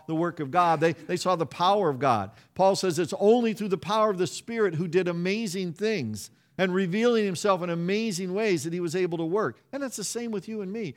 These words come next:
When you look back at your story, oh, you may not have seen an actual real miracle like a piece of stone turned to bread, but you can see ways that God worked that you went, "Oh, wow,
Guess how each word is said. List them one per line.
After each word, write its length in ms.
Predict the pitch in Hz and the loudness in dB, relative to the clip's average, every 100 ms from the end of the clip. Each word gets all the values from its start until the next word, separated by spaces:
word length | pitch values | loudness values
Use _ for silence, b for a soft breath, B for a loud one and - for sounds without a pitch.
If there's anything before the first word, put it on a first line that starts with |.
| b | b
When 140 | 185 190 | -4 -2
you 140 | 240 | -2
look 200 | 277 - | -4 -4
back 280 | 254 247 269 | -2 -2 -6
at 120 | 262 | -10
your 60 | 196 | -10
story, 640 | - - 254 190 98 120 _ _ _ _ _ _ _ _ | -12 -8 -6 -6 -8 -12 _ _ _ _ _ _ _ _
oh, 120 | 226 | 2
you 160 | 226 226 | 4 2
may 180 | 240 269 | 0 2
not 200 | 254 214 | 2 2
have 120 | 170 | 0
seen 300 | - 214 190 | -4 -4 -4
an 200 | 151 135 - | -4 -6 -4
actual 500 | 165 185 - 170 151 | -2 -2 -2 -2 -2
real 280 | 139 180 151 | 0 0 0
miracle 680 | 139 147 202 180 135 139 131 | -4 -2 -2 -2 -2 -2 0
like 240 | 127 131 | 0 0
a 60 | 117 | -4
piece 300 | - 170 - | -8 -8 -8
of 100 | 120 | -10
stone 400 | - 170 160 143 | -4 -2 -2 -4
turned 220 | 156 147 | -6 -6
to 80 | 127 | -6
bread, 400 | 113 220 170 127 b b b - | -2 2 2 0 b b b -8
but 280 | 131 165 - | -2 0 -2
you 200 | 156 170 | -4 -4
can 200 | - 151 | -6 -8
see 380 | - - 185 170 | -8 -8 -6 -6
ways 560 | 143 156 165 165 147 | -6 -4 0 0 -2
that 220 | 147 143 | -6 -10
God 280 | 131 151 147 | -6 -6 -6
worked 380 | 139 156 147 - | -6 -6 -6 -8
that 100 | 135 | -8
you 100 | 135 | -6
went, 220 | 135 120 - | -6 -8 -10
"Oh, 260 | 170 190 143 | -8 -4 -4
wow, 680 | 110 123 190 185 104 90 | -4 -6 -6 -6 -8 -10